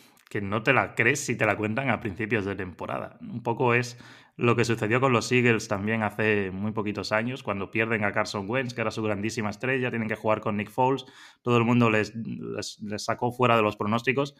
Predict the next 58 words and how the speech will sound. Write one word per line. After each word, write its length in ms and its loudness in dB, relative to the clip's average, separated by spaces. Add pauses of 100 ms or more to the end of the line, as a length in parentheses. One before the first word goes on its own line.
(360)
y 120 0
los 160 2
fueron 260 4
superando 500 0
semana 380 -2
tras 220 -2
semana, 520 -2
incluso 600 -4
hasta 240 -8
el 100 -12
punto 340 -4
de 80 -2
ganar 320 2
al, 460 -2
al 180 -14
campeón 500 -2
de 100 -2
la 100 -2
N 100 -2
F 160 -4
L 80 -2
en 80 2
aquel 160 -2
momento, 320 -6
que 60 -4
eran 180 0
los 160 -8
Patriots 400 -6
de 100 -6
Bill 220 -6
Belichick. 420 -6
¿Quién 160 -8
lo 60 -4
hubiera 200 -4
dicho, 260 -8
no? 140 -14 (460)
A 120 -2
día 160 4
de 140 6
hoy, 140 6
incluso, 560 -2
que 120 -4
un 120 -2
equipo, 440 -4
pues, 440 -12 (160)
dirigido 440 -2
por 120 2
Nick 160 0
Foles 280 -2
iba 160 0
a 40 0
ganar 280 2
a, 260 0
a 160 -6
uno 220 -2
por 200 -4
Tom 200 -2
Brady 380 0